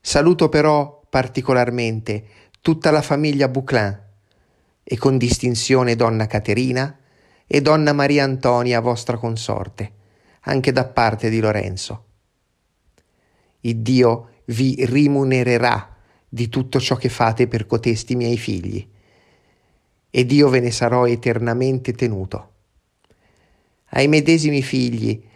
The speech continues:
raccomando la saviezza, l'obbedienza e lo studio, a ciò possa sempre, come fo, benedirli col cuore. Abbracciando teneramente anche voi, mio caro amico, vi dico addio,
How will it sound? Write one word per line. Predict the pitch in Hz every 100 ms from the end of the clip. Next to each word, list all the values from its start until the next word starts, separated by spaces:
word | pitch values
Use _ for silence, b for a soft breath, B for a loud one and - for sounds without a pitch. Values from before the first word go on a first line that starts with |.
| b
raccomando | - 123 123 135 131 127 120
la | 117 113
saviezza, | 117 113 117 113 - 117 120 b b b b
l'obbedienza | 131 120 131 120 123 131 131 143
e |
lo | 139
studio, | 139 - 131 107 110 104 - _ _ _ _ _ _ _ _ _ _ -
a | 131
ciò | - - 156 156
possa | 143 131 - 131
sempre, | - 165 139 131 123 110
come | 127 123
fo, | 110 110 113 - b b b b b
benedirli | 131 143 143 139 165 147 143
col | 143 131
cuore. | - 107 104 101 - _ _ _ _ _ _ _ _ _ _ _ _ _ _ _
Abbracciando | 143 135 147 - 175 170 160
teneramente | 175 156 147 151 156 156
anche | 143 143 147
voi, | 131 123 110 110 - _ _ _
mio | 120 127
caro | 127 120 120
amico, | 120 98 - 104 - _ _ _ _
vi | 113 123
dico | 131 131 147
addio, | 131 113 98 95